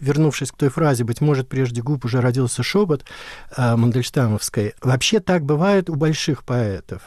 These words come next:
именно у больших. И, возможно, когда они читают, они пытаются воспроизвести этот гул, который предшествовал написанию стихотворения. Но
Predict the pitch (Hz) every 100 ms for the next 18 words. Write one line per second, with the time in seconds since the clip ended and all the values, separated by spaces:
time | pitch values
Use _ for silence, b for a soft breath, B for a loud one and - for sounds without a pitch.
0 | - 127 135 135 131 147 139 - 123 -
1 | B B B B - 139 139 131 160 185
2 | 170 147 139 165 175 160 - 143 - 226
3 | 185 113 - - 131 165 151 - 180 180
4 | - 160 147 - 143 139 147 151 - 196
5 | 165 147 123 143 196 180 139 156 143 139
6 | 135 - 165 - 147 139 135 - 147 131
7 | 127 - - 139 131 104 92 147 165 107